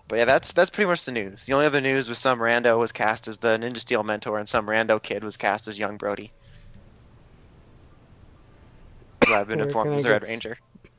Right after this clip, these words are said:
Speaker 2: where can I get Stubble?
Speaker 1: Uh, he's on Route eight. I only know that because
Speaker 2: Okay.
Speaker 1: there was, like, that weird research facility that said, "Can you find a Stuffle on Route eight?" And they're on Route eight, so you just gotta walk out.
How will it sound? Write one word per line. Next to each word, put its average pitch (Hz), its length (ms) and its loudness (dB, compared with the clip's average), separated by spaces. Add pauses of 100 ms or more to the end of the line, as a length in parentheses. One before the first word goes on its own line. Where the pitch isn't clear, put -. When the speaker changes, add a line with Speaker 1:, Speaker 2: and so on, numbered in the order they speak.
Speaker 2:
where 113 140 -14
can 113 200 -10
I 113 40 -8
get 113 200 -10
Stubble? - 500 -12 (1400)
Speaker 1:
Uh, 156 160 8
he's 185 160 -2
on 202 80 0
Route 151 180 6
eight. 123 380 -2 (2250)
I 143 120 4
only 151 200 6
know 147 100 2
that 147 180 6
because 135 340 2
Speaker 2:
Okay. - 0 -
Speaker 1:
there 131 120 0
was, 127 120 -2
like, 127 140 0
that 120 120 4
weird 123 220 -2
research 123 340 -4
facility 117 400 -2
that 110 180 -4
said, 107 280 0
"Can 123 100 -12
you 120 80 -8
find 117 200 0
a - 20 -8
Stuffle 117 320 0
on 110 100 -4
Route 104 220 -2
eight?" 104 220 -6
And 120 100 -4
they're 117 140 2
on 117 180 2
Route 117 200 2
eight, 117 200 -2
so - 140 -8
you 113 40 -12
just - 160 -10
gotta 123 180 2
walk 113 260 2
out. - 240 -2